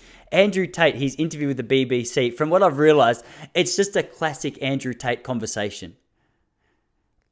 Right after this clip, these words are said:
Like, this, this lady from the B B C comes in with these clips and these thoughts and these ideas about who he is and what he's done. And it doesn't make it worse that at the moment he's under house arrest 'cause he's been accused,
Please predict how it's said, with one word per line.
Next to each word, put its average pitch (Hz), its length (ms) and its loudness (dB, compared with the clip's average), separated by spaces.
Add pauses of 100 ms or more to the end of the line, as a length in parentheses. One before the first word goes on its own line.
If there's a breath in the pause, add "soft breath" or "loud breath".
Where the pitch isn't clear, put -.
Like, 185 160 0
this, 175 360 -2
this 151 200 -6
lady 165 200 4
from 160 180 -4
the 135 60 -2
B 151 160 0
B 139 140 -2
C 139 220 0
comes 143 320 -2
in 131 200 -2
with 131 220 -2
these 117 240 -2
clips 180 380 -4
and 123 180 -8
these 113 200 -6
thoughts 151 340 2
and 127 120 -6
these 117 160 -4
ideas 120 380 0
about 117 220 -2
who 156 160 2
he 143 240 2
is 139 140 -2 (200 loud breath)
and 120 220 -2
what 139 160 4
he's 127 160 0
done. 123 340 0 (640)
And 143 140 0
it - 80 -10
doesn't 160 180 0
make 135 200 0
it 117 80 -6
worse 123 260 2
that 123 140 -6
at 139 160 0
the 127 80 -4
moment 123 280 0
he's 120 120 -6
under 120 180 -2
house 123 320 0
arrest 113 260 -2
'cause 113 140 -8
he's 113 140 -4
been 131 180 0
accused, 160 800 0